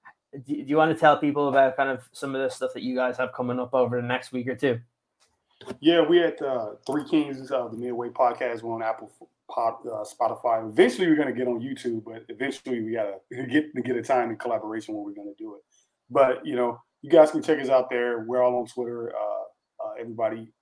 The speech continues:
Speaker 2: eh, a lot of guys <laughs> who probably know who we are. You see us on your timeline, so just, just interact with us. We all have different opinions. That's kinda what makes us, you know, u-, unique because we, uh,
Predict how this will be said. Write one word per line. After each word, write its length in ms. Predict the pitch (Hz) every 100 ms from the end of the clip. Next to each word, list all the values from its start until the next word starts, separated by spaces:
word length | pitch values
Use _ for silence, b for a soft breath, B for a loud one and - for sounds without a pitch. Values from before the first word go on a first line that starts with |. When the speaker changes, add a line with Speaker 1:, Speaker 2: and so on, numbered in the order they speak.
| -
Speaker 2:
eh, 80 | - - b _
a 40 | -
lot 160 | 175
of 60 | 160
guys 260 | 151 143 -
<laughs> 260 | 151 -
who 80 | 151
probably 280 | 165 143 131
know 160 | 127
who 100 | 127
we 160 | 120 113
are. 200 | 113 113
You 120 | 110
see 240 | 110 123 110
us 100 | 107
on 120 | 107
your 120 | 104 104
timeline, 380 | 104 101 101 98
so 140 | 104
just, 200 | 107 104 _ _ -
just 160 | 185
interact 440 | 165 143 131 127 127
with 100 | 127
us. 180 | 123 _ _ _
We 160 | 139 156
all 140 | 151
have 180 | 151 139
different 260 | 143 151 131
opinions. 440 | 139 131 127 117
That's 200 | 135 - _ -
kinda 160 | 123 123
what 140 | 117
makes 220 | 120 117 120
us, 240 | 113 - _ _ _ _ _ _
you 100 | 127
know, 120 | 120 127 -
u-, 260 | 127 127 123
unique 380 | 143 143 151 -
because 240 | - 143
we, 260 | 117 139 127
uh, 100 | -